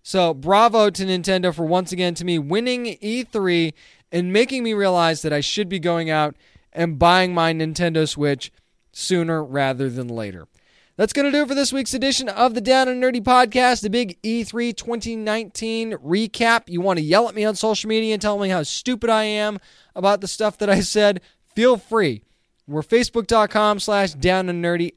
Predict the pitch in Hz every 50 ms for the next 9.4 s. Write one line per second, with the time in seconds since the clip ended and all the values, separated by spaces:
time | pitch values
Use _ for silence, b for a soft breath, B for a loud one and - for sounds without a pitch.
0 | - - 185 214 226 - 180 156 196 190 185 185 185 180 175 175 170 165 156 151
1 | - - 185 165 160 156 147 170 143 139 127 - - 147 139 131 135 131 131 b
2 | b b b b b b b b - 160 165 165 160 - - 170 165 160 160 156
3 | 156 - _ - 175 190 196 185 175 170 165 165 165 151 - - 147 160 160 160
4 | 156 151 139 123 120 120 117 117 113 117 160 202 214 214 208 170 190 190 196 143
5 | 131 139 135 170 175 - 185 160 170 175 175 175 160 170 175 170 156 b b b
6 | b b b 202 208 175 123 - - - - - 208 220 220 - - 190 - -
7 | 202 208 214 214 - - - 117 131 139 160 185 196 185 180 190 165 - 208 202
8 | 196 196 - - - 208 202 196 175 196 202 208 202 143 151 175 202 220 214 254
9 | 262 262 247 254 254 240 214